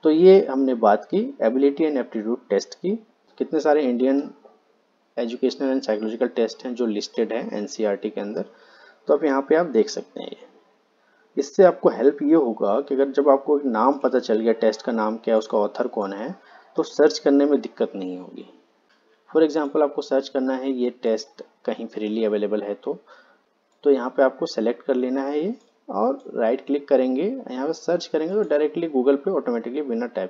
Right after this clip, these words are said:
के search हो जाएगा। तो बाकी आप आगे find कर सकते हैं whether this test are freely available or not। एक website है शोध गंगा, उस website पे जाके आप check कर सकते हैं वहाँ पे available है कि नहीं।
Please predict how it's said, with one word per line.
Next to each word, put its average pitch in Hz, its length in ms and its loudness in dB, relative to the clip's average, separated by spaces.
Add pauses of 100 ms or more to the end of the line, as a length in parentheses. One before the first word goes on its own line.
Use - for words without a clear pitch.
(120)
के 156 60 -12
search - 360 -8
हो - 40 -14
जाएगा। 113 260 -8 (640)
तो 139 80 -6
बाकी 123 340 -2
आप 190 180 -4 (180)
आगे 107 240 -4
find 101 280 -6
कर 98 100 -6
सकते - 300 -8
हैं 147 60 -4
whether 123 260 2 (300)
this 110 140 -6 (100)
test 104 260 -2
are 135 180 2 (340)
freely 104 300 0
available 101 440 -2
or 101 100 0 (140)
not। 165 120 -4 (880)
एक 120 180 -4
website 127 480 2
है 127 120 -2
शोध 120 300 -2
गंगा, 117 360 -4
उस 123 320 -6
website 110 380 0
पे 117 80 -2
जाके 110 280 0
आप 110 100 0
check - 240 -6
कर - 100 -4
सकते - 280 -12
हैं 107 60 -6
वहाँ 98 180 -8
पे 110 120 -2
available 101 400 -2
है - 80 -8
कि - 160 -14
नहीं। 98 200 -14